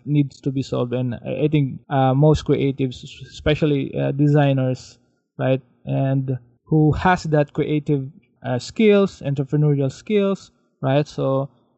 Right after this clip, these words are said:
and, uh, it's, it's going to be useful. And if you haven't developed that, like what Benny said, I think that's, you have to really develop those skills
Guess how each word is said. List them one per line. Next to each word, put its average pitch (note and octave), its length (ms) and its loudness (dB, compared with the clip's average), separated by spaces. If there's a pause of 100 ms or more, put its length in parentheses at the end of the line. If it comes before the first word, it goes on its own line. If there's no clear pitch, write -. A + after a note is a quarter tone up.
(120)
and, C#3+ 340 0
uh, C3+ 200 2
it's, C#3+ 180 -2
it's - 220 -10
going D#3 280 4
to D#3 100 2
be D3 120 2
useful. C#3+ 680 0
And C3+ 480 -6
if C3+ 240 -6
you D#3+ 180 4
haven't F3 480 2 (180)
developed D#3 540 2
that, D3 240 2 (240)
like C3 220 -4
what C#3 160 0
Benny C3+ 240 2
said, C3 260 -4
I C#3+ 120 -2
think D3 200 -6 (140)
that's, - 360 -4 (100)
you C#3+ 100 4
have D3 180 2
to D#3 100 4
really D3 280 2
develop C3+ 540 2
those C#3 260 -2
skills - 520 -6